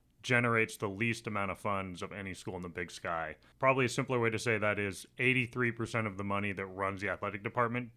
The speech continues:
doesn't come from the athletic department, ticket sales, boosters,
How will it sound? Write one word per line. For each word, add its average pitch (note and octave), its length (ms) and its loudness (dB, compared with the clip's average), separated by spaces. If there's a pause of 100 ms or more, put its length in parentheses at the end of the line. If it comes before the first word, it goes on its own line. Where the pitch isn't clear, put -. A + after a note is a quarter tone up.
doesn't G#2+ 360 2
come G#2+ 220 -2
from G#2+ 160 -6
the G2 80 -2
athletic F#2+ 420 -2
department, F2+ 540 -4 (200)
ticket G#2 320 -2
sales, F#2 640 -2 (220)
boosters, F#2 800 -4